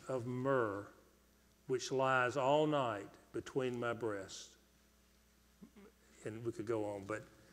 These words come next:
the point here, this is where the bride, the, the myrrh is that burial spice that has a bitter taste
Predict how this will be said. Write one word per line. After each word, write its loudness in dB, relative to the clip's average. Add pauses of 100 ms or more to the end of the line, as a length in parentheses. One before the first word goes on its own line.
(120)
the -6
point 2
here, 2 (440)
this 8
is 8
where 10
the 8
bride, 8 (600)
the, 0
the 4
myrrh 10
is 0
that 2 (880)
burial 8
spice -6 (220)
that -2
has 2
a 2
bitter 10
taste 4